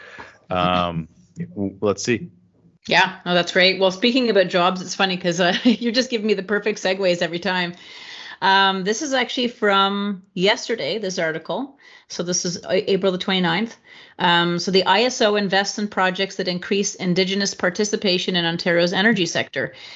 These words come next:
Speaker 2: And it looks like the I S O is going to be providing seven point one million dollars in funding to sixty-one participants that will support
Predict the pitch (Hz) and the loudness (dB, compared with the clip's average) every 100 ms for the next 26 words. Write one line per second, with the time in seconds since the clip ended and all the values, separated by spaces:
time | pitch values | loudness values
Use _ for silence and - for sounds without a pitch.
0 | - - 165 170 175 196 - 202 190 185 | -20 -4 2 2 2 0 2 0 4 4
1 | 185 196 196 196 185 185 180 175 175 175 | 6 4 2 0 2 0 0 -2 -4 0
2 | 180 175 175 - 190 208 208 202 190 185 | 2 2 0 0 0 0 -2 -2 0 0
3 | 175 180 190 180 175 175 170 165 - 190 | 0 2 2 2 2 0 -2 -4 -2 -2
4 | 208 214 208 156 - - 170 180 208 185 | 0 -2 -2 -6 -4 -4 -2 0 2 4
5 | 185 202 196 175 196 185 220 220 262 - | 2 2 -4 -4 -4 -2 -2 -4 -6 -4
6 | 180 170 175 180 - 170 | -2 -2 -4 -4 -2 -2